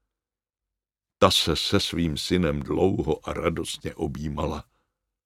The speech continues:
a chválila přitom Boha. Dav o něm měl úžasem. Lidé stáli tiše, jako by byli v přítomnosti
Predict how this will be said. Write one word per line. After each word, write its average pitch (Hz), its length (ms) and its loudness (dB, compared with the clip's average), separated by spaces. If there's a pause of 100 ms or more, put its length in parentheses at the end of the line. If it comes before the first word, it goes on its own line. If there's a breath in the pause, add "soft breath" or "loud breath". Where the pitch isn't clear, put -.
(100)
a - 80 -4
chválila 82 720 2
přitom 73 500 -6
Boha. - 380 -10 (880)
Dav - 540 -4 (140)
o 90 100 4
něm 78 200 -2
měl 78 320 -2
úžasem. - 680 -12 (1160)
Lidé 87 400 6
stáli 76 560 4
tiše, - 440 0
jako 85 320 2
by 71 180 -2
byli 80 240 0
v - 140 -14
přítomnosti - 1040 -4